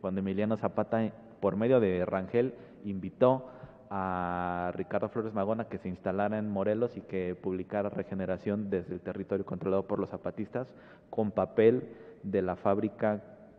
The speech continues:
eh, que, que los, que los propios zapatistas pusieron en marcha, ¿no? Eh, regresando a la pregunta anterior, Jesús María Rangel también tiene sus memorias publicadas que también las, las pueden consultar.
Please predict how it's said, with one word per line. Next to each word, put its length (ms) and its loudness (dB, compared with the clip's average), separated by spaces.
eh, 640 -4
que, 260 -4
que 80 -6
los, 220 -4
que 80 -6
los 140 -4
propios 300 0
zapatistas 480 -2
pusieron 380 -2
en 80 -4
marcha, 460 -2
¿no? 120 -6
Eh, 540 -2
regresando 460 6
a 40 12
la 20 -8
pregunta 240 6
anterior, 340 6
Jesús 240 2
María 220 6
Rangel 320 2
también 300 2
tiene 180 2
sus 120 -8
memorias 360 -2
publicadas 580 -2
que 120 -8
también 300 -2
las, 160 -4
las 140 -6
pueden 220 0
consultar. 460 -6